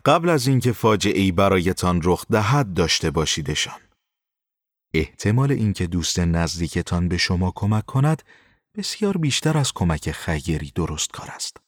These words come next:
منظوری نیست که داشتن دوستان نزدیک و رفتار دوستانه با غریبه‌ها با هم تعارض دارند.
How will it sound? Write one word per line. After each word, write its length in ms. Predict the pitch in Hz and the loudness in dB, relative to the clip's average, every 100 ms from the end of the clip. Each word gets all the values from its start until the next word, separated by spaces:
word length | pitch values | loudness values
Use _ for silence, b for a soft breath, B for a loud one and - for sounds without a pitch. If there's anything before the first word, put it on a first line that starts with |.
| _ _ _ _ _ _ _ _ _ _ _ - | _ _ _ _ _ _ _ _ _ _ _ 0
منظوری 420 | 202 190 185 208 | 4 4 6 6
نیست 320 | 196 196 - | 6 4 2
که 100 | - | 2
داشتن 340 | 143 127 - 123 | 4 4 4 2
دوستان 580 | 110 98 98 - 113 107 | 2 2 2 2 2 4
نزدیک 680 | 98 95 90 80 82 90 - | 4 4 4 2 0 -2 2
و 60 | 90 | 2
رفتار 640 | 87 85 82 - 95 90 | 4 2 0 0 2 2
دوستانه 640 | 80 87 82 - 90 87 | 0 -2 0 0 2 2
با 160 | 78 80 | 2 -2
غریبه‌ها 600 | - 85 85 80 78 87 | 0 0 2 0 2 0
با 180 | 82 78 | 2 2
هم 220 | 85 80 | 0 -2
تعارض 680 | - 92 95 85 82 73 | -2 -2 2 2 2 0
دارند. 460 | - 67 - - _ | -4 -8 -10 -16 _